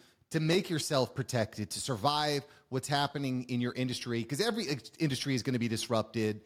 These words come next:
Hollywood, certainly, um, but everywhere from McDonald's to Walmart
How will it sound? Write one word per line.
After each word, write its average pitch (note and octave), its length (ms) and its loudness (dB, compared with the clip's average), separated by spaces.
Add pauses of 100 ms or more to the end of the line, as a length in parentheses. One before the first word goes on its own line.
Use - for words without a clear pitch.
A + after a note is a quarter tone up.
(260)
Hollywood, C#3+ 680 2
certainly, C3 840 0
um, A2+ 320 0
but A2+ 420 -4
everywhere D3+ 340 2
from C3 240 -2
McDonald's C#3 600 0
to A2+ 80 -8
Walmart A#2 480 -2